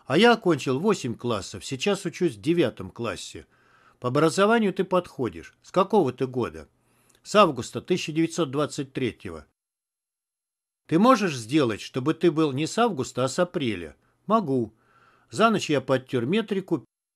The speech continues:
переправив месяц рождения с августа на апрель. Пришел на следующий день, он посмотрел, поморщился. «Да ничего, пойдет». Короче говоря, по мандатной комиссии в Мозыре из ста пятидесяти человек, желающих поступить в аэроклуб,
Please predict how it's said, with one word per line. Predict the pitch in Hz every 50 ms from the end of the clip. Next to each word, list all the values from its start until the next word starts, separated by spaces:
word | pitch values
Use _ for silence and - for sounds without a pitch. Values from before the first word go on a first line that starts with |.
| _ _ _ _ _ _ _ _ _
переправив | - 135 147 170 170 180 180 180 170 160 135 -
месяц | 165 165 151 - - 135 - -
рождения | 147 143 147 143 147 190 240 226 175 127
с | 117 -
августа | 202 226 202 156 120 101 - - 110
на | 110 139 170
апрель. | 180 - - 110 107 92 82 76 - _ _ _ _ _ _ _ -
Пришел | - 123 131 - - 240 233
на | 208 180
следующий | - - 180 170 143 127 107 - - 120
день, | 110 95 107 170 202 202 190 - _ _ _ -
он | - 214 220
посмотрел, | 220 190 - - 135 127 123 123 175 - 226
поморщился. | - - - 113 113 120 143 180 180 - - 190 156 - - 160 143 120 -
«Да | 156 196 254
ничего, | 226 196 - - - 147 127 104 98 87 76 _ -
пойдет». | - 160 170 156 120 107 107 87 82 _ _ _ _ _ _ _ _ _ _ _ -
Короче | 151 180 220 240 233 -
говоря, | 180 147 147 143 143 151 190 208
по | 202 -
мандатной | 147 147 151 151 160 160 202 202 202 143 127
комиссии | 117 - 123 117 113 131 175 196 180 - - 202 165 - - - - - _
в | - 107
Мозыре | 120 131 135 147 143 156 190 190 196 190 190
из | - 143 131
ста | - - - 202 196
пятидесяти | - 156 143 131 170 180 170 - - - 143
человек, | 123 - - 123 113 117 120 147 202 214 208
желающих | 104 123 135 151 175 170 147 - - 117 -
поступить | - - 120 - - 151 139 139 - - - 123
в | 127
аэроклуб, | 139 131 117 113 101 - - 147 202 208 -